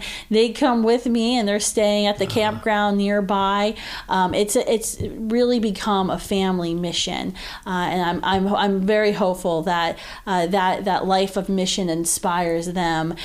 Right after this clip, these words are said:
Speaker 1: uh, as they grow up in the trials that they will face,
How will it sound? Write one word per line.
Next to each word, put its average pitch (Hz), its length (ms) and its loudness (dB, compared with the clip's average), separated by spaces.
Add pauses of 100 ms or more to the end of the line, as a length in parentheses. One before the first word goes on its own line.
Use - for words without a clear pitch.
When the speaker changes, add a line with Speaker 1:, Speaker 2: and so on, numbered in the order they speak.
(220)
Speaker 1:
uh, 175 220 -2
as 202 300 2
they 214 120 4
grow 190 300 2
up 175 260 0
in 202 160 2
the 208 80 2
trials 185 600 2
that 185 220 0
they 180 180 2
will 196 260 2
face, 160 580 -2